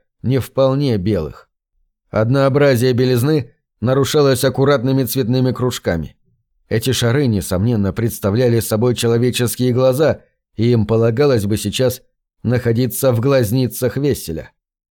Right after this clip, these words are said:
А серая масса, как ни невероятно это предположение звучало, наверняка была мозгом веселя, живым,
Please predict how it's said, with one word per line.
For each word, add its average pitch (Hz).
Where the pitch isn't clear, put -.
А 92
серая 110
масса, 127
как 101
ни 113
невероятно 123
это 107
предположение 117
звучало, 127
наверняка 131
была 131
мозгом 123
веселя, 92
живым, 120